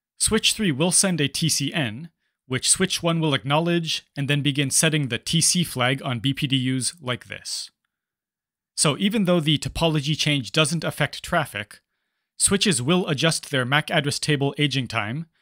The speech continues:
to fifteen seconds. Note that switch four doesn't send a T C N, because a port moving from blocking to disabled doesn't trigger a T C N.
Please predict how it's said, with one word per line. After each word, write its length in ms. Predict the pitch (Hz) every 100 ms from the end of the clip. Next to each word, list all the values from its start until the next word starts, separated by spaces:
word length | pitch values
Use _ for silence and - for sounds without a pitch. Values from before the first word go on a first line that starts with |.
| _ -
to 120 | 113
fifteen 400 | - 156 - 135
seconds. 580 | - 107 107 95 - - _ _ _ _ _ _ _ _ _ -
Note 160 | 185 214
that 160 | 208
switch 300 | - 190 -
four 300 | - 185 123
doesn't 340 | 113 175 185 160
send 260 | 165 156
a 60 | 135
T 200 | - 135
C 220 | - 120
N, 240 | 90 90 - _ _ _ _ _
because 300 | 156 156 131
a 40 |
port 340 | 139 185 185 160
moving 260 | 170 165
from 240 | 147 147 120
blocking 460 | 120 160 165 170
to 140 | - 127
disabled 600 | 117 - 175 123 123 - -
doesn't 280 | 143 139 117
trigger 340 | 190 123 117
a 100 | 123
T 180 | - 120
C 220 | - 107
N. 220 | 95 -